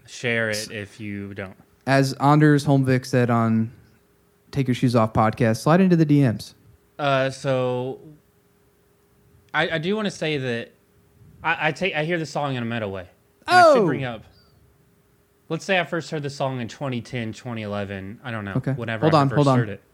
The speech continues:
Speaker 2: I'm, I'm taking myself back to being in twenty ten. Okay, I'm ready.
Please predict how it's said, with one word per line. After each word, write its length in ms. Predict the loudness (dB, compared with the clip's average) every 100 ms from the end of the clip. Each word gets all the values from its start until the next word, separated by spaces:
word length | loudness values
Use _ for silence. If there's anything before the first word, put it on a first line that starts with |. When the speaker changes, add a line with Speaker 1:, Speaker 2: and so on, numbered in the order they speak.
| _ 2
Speaker 2:
I'm, 280 | 6 6 6
I'm 240 | 6 6
taking 260 | 4 4 6
myself 320 | 6 4 2
back 180 | 0 0
to 40 |
being 320 | 0 2 6 4
in 80 |
twenty 240 | 4 2 0
ten. 260 | -2 -4 -8 _
Okay, 240 | -2 -2 -6 _ -8
I'm 120 | -6
ready. 180 | -4